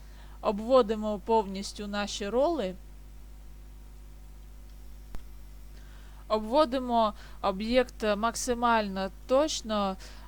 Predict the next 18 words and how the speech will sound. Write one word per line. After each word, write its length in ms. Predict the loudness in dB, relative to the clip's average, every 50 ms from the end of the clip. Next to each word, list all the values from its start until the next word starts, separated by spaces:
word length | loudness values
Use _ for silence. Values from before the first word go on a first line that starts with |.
| -2
а, 340 | 0 2 2 4 2 2 0
макс-, 340 | 0 0 -2 -2 -2 -8 -10 -10 -6
е, 200 | -4 -4 -2 -2
навіть, 460 | 0 2 2 4 4 2 0 2 2
е, 180 | 4 4 4 4
трошки 460 | 4 4 4 4 4 2 0 0 2
заходячи 760 | 2 2 2 4 4 4 6 6 4 4 2 0 0 0 0
на 420 | 2 2 4 4 6 4 4 2 0
сам 380 | 0 4 6 6 6 6 4 0
об'єкт, 560 | -2 -4 -2 -2 0 2 2 2 2 -2 -6 -6
щоб, 340 | 0 0 0 0 2 2
е, 320 | 4 4 4 4 4 2 2
не 140 | 0 0 0
виділяти 640 | 0 0 0 2 4 6 6 4 4 2 0 -2
фон. 520 | -2 -4 -4 -2 -2 -2 -2 -2 -4 -6 -8 -8 -12 -14 -14 -14 -14 -14 -14 -16 -16 -16 -16 -16 -16 -16 -16 -16 -16 -16 -16 -14 -14 -14 -14 -16 -16 -16 -16 -14 -14 -10 -8 -6 -6 -6 -8 -12 -12 -12 -14 -14 -16 -16 -16 -16 -16 -14
Зараз 460 | -4 4 4 6 6 6 4 0 0 -2
я 200 | 0 2 2 2
обвела 800 | 0 -2 -6 -8 -4 -2 0 2 4 4 4 4 2 0 -2